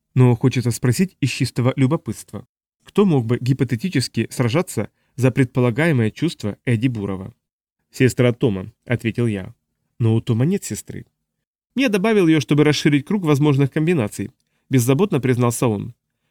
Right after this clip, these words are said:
"Точно так же у Касси нет брата, а у Симоны, Лизы, Торкела и Джоффа проблемы с существованием. Но это увеличивает брачный рынок и дает нам иллюзию богатого выбора".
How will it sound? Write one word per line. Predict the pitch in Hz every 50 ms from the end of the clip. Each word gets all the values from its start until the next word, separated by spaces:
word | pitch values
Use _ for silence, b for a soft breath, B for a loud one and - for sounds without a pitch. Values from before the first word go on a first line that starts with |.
| _ _
"Точно | - 240 240 - 175 156
так | - 196 208 190
же | 156 135 110 - _ _ _ -
у | 165
Касси | - 233 214 - - 160
нет | 143 139 127
брата, | 120 - 190 202 - 127 107 - _ _ _ _ _ _
а | - 139
у | 147
Симоны, | 139 - - 156 190 220 190 143 - -
Лизы, | 139 143 160 139 123 127 -
Торкела | - - 151 143 139 - 135 120 123
и | - - 131
Джоффа | 113 123 175 202 - - 110 - - _ _ _
проблемы | - 131 131 143 202 226 180 135
с | -
существованием. | - 143 - - 135 - - 156 127 107 101 101 101 98 113 - _ _ _ _ _ _
Но | - 139 139
это | 135 - 147
увеличивает | - 139 131 139 135 135 - - 131 135 123
брачный | 117 135 135 131 - - 135 143
рынок | 185 202 165 123 - b b b b -
и | 139
дает | 127 151 196 240 -
нам | - 147 135 -
иллюзию | 139 131 185 208 175 151 139 123
богатого | 135 127 135 131 127 135 147 165
выбора". | 147 120 101 95 107 104 107